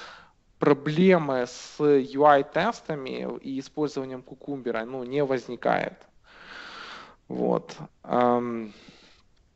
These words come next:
а что касается бэкэнд части, э, для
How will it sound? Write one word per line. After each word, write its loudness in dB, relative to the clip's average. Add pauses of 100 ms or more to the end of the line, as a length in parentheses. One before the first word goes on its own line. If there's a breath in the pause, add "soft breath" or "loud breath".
(380)
а 0
что 4
касается 6
бэкэнд 2
части, 0
э, -4
для 4